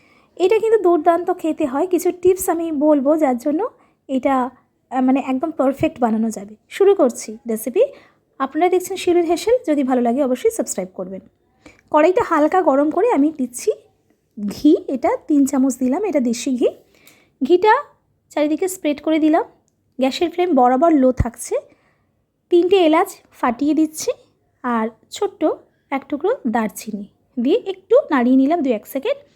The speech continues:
ড্রাই ফ্রুটস আছে এখানে কাজু, কিশমিশ আর পেস্তা। আমি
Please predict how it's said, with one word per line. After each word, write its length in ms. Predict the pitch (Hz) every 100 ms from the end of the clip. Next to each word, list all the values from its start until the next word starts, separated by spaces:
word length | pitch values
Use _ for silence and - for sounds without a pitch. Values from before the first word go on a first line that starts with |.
| _ _ _ _ _ _ _ _ _ 240
ড্রাই 220 | 311 320
ফ্রুটস 240 | 330 440 415
আছে 240 | 392 392
এখানে 320 | 370 370 392 571 -
কাজু, 420 | 262 247 349 494 -
কিশমিশ 520 | - 277 - 415 - -
আর 200 | 269 359 -
পেস্তা। 460 | 254 240 - 208 226 _ _ -
আমি 320 | 262 285 508